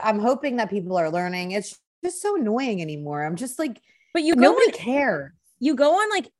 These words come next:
Speaker 2: E S P N's Instagram or Bleacher Report's Instagram, and, like, you see all these, like, young white kids and just how much hate they spew. And it, it's like, who cares? Yeah.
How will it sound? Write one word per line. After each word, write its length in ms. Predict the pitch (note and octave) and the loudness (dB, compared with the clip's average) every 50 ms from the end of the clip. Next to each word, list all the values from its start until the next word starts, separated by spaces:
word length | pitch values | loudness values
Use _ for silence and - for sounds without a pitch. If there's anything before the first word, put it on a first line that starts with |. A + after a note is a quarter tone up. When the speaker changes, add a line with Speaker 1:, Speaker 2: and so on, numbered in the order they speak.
| _ _ | _ _
Speaker 2:
E 160 | B3+ B3+ C4+ C#4+ | -2 2 2 2
S 180 | C#4 C#4 - | 2 0 -4
P 180 | - - B3+ C4 | -8 -6 -4 -4
N's 140 | C4+ B3+ A#3 | -4 -4 -4
Instagram 520 | A#3+ B3+ B3 - A3+ G3+ A3 G#3+ G3+ F#3 | -4 -6 -6 -8 -6 -4 -2 -2 -2 -4
or 80 | F3 E3 | -4 -6
Bleacher 400 | D#3+ D3 G3 A#3 B3 - - A#3+ | -6 -6 -6 -6 -4 -4 -4 -6
Report's 360 | A#3+ G#3+ - A#3 A3+ - - | -6 -4 -4 -6 -6 -6 -8
Instagram, 500 | - A3+ G#3+ - A3 F#3+ G#3 G3 F#3+ F#3 | -10 -10 -8 -10 -6 -4 -2 -2 -2 -2
and, 80 | F#3 F#3 | -4 -6
like, 180 | F#3 F3+ - | -6 -6 -6
you 100 | - G#3 | -8 -10
see 320 | G3 - - - A#3 A#3+ B3+ | -8 -10 -10 -10 -4 0 0
all 120 | A#3 A#3+ | 0 0
these, 200 | G#3 A3+ A3 F#3+ | 0 -2 -2 -2
like, 200 | A3 G3 F3 - _ _ _ _ _ _ - | -2 -2 -2 -6 _ _ _ _ _ _ -4
young 440 | D#3 G3+ A#3 A#3+ A#3+ A#3 G#3+ F#3+ | 0 0 2 2 0 -4 -6 -2
white 200 | D#3+ F3+ G#3 A3+ | -2 -2 -2 -2
kids 260 | - - G3+ F#3 E3 F3 | -4 -4 -4 -4 -4 -6
and 100 | E3 E3+ | -6 -6
just 160 | F#3+ - - | -8 -8 -8
how 180 | - F#3+ G3 | -6 -6 -4
much 260 | G#3+ A3 G#3 - - - - _ _ _ | -4 -4 -4 -6 -8 -14 -20 _ _ _
hate 280 | - E3 F3+ B3+ C#4 - | -8 -6 -4 -4 -4 -4
they 200 | - E3 D#3 D#3+ | -6 -6 -6 -8
spew. 460 | D#3+ - - - - E3+ D3 B2 D3 | -12 -16 -16 -10 -8 -8 -6 -4 -4
And 100 | F3+ G3 | -4 -4
it, 120 | G#3 F#3+ E3+ - - | -4 -6 -8 -8 -8
it's 160 | - - - | -8 -6 -4
like, 280 | C4+ B3+ B3+ A3+ - _ _ _ _ _ _ _ _ _ _ _ _ _ _ - - | -4 -2 -2 -4 -6 _ _ _ _ _ _ _ _ _ _ _ _ _ _ -10 -2
who 160 | D#4+ G#4 C#5+ - | 0 0 0 0
cares? 320 | - - D#4 E4+ F#4+ F4+ B3+ - | -2 0 2 2 2 2 -2 -8
Yeah. 340 | A3+ G#3 B3+ F4 G#4 A4 | -8 -4 -2 -2 0 0